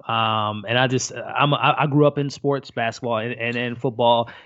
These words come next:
And, and that's one thing about sports, too, that just always stood out to me is no matter your color, your, your background, your, you know, where you come from,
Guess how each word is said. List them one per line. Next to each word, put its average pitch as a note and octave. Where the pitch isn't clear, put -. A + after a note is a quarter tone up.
And, B2+
and C#3
that's C#3
one C#3+
thing B2
about A#2
sports, B2
too, B2
that A2
just A#2
always A#2
stood B2
out A2+
to A#2
me A2
is G#2+
no B2
matter A#2
your A2
color, D3+
your, B2
your A#2+
background, A#2+
your, G2+
you G2+
know, F#2+
where A2
you G#2+
come B2
from, A#2+